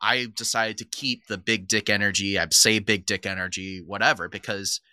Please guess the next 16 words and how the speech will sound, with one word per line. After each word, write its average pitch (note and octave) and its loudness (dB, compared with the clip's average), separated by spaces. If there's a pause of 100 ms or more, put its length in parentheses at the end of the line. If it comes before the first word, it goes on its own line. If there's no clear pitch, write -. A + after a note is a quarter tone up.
(140)
the G#2+ -6
vast A#2+ 4
majority B2+ -4
of A2+ -6
the A2+ -4
people C3+ -6
that A2 2
are G#2 0
watching C#3 2
it, A2 -2
and G2+ -6 (400)
also G2+ 4
the, F2 -8 (540)
om-, D3+ 2
I'm D3 4
guessing G#2+ 0